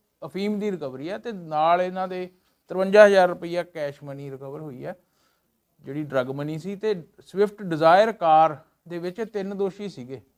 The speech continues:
ਤੋ ਇਹ ਤਿੰਨਾਂ ਦੇ ਹੀ ਪਹਿਲਾਂ ਮੁਕੱਦਮੇ ਦਰਜ ਹੈ ਜਿਹੜੀ, ਤੇ ਔਰ ਉਹਨਾਂ ਚੋਂ ਇੱਕ ਤਾਂ ਪੈਰੋਲ ਜੰਪਰ ਹੈ ਐਨ ਡੀ ਪੀ ਐਸ ਦੇ ਕੇਸ ਦੇ ਵਿੱਚ, ਜਿਹੜਾ ਸੁਖਵਿੰਦਰ ਸਿੰਘ ਕਾਲਾ, ਤੇ ਦੂਜੇ ਦੋਨਾਂ ਤੇ ਵੀ ਐਨ ਡੀ ਪੀ ਐਸ ਦੇ ਪਰਚੇ ਦਰਜ ਹੈ।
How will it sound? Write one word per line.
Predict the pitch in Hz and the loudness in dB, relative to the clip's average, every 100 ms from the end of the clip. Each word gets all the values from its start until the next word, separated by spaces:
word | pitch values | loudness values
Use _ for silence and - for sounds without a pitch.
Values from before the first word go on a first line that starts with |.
| _ _ _ _ _ _ _ | _ _ _ _ _ _ _
ਤੋ | - 180 202 202 - | -6 0 2 0 -2
ਇਹ | 208 | -4
ਤਿੰਨਾਂ | - 220 269 | -2 0 2
ਦੇ | 285 | 2
ਹੀ | 269 277 | 0 -2
ਪਹਿਲਾਂ | 233 233 240 | -4 -6 -6
ਮੁਕੱਦਮੇ | 214 175 147 143 | -6 -6 -8 -10
ਦਰਜ | 131 123 120 | -8 -8 -10
ਹੈ | 135 - _ _ _ _ | -16 -18 _ _ _ _
ਜਿਹੜੀ, | 160 185 170 - 160 156 | -12 -10 -10 -10 -12 -4
ਤੇ | 190 196 | 0 0
ਔਰ | 196 202 | 2 0
ਉਹਨਾਂ | 202 208 185 190 214 | 0 -2 -2 -4 -4
ਚੋਂ | 233 240 | -4 -6
ਇੱਕ | 233 226 | -8 -4
ਤਾਂ | 214 | -4
ਪੈਰੋਲ | 202 185 170 | -4 -6 -6
ਜੰਪਰ | 170 175 180 190 | -6 -8 -8 -4
ਹੈ | 190 | -4
ਐਨ | 175 165 | -4 -8
ਡੀ | |
ਪੀ | 160 165 | -10 -8
ਐਸ | 165 156 | -10 -8
ਦੇ | 165 | -12
ਕੇਸ | 165 156 151 | -10 -10 -10
ਦੇ | 156 | -10
ਵਿੱਚ, | 156 160 143 | -10 -12 -12
ਜਿਹੜਾ | 151 160 | -10 -8
ਸੁਖਵਿੰਦਰ | 156 156 147 139 135 | -10 -12 -12 -10 -10
ਸਿੰਘ | 160 160 | -12 -12
ਕਾਲਾ, | 120 120 170 - _ _ _ _ _ _ _ _ _ | -10 -4 -4 -6 _ _ _ _ _ _ _ _ _
ਤੇ | 165 165 | -6 -4
ਦੂਜੇ | 156 175 180 | -4 2 4
ਦੋਨਾਂ | 208 208 226 | 4 4 2
ਤੇ | 226 | 0
ਵੀ | 226 220 | -2 -2
ਐਨ | 180 | -4
ਡੀ | 180 | -6
ਪੀ | 175 185 | -4 -6
ਐਸ | 165 | -4
ਦੇ | 180 | -8
ਪਰਚੇ | 180 143 143 127 | -8 -10 -10 -12
ਦਰਜ | 123 117 | -12 -14
ਹੈ। | 123 | -20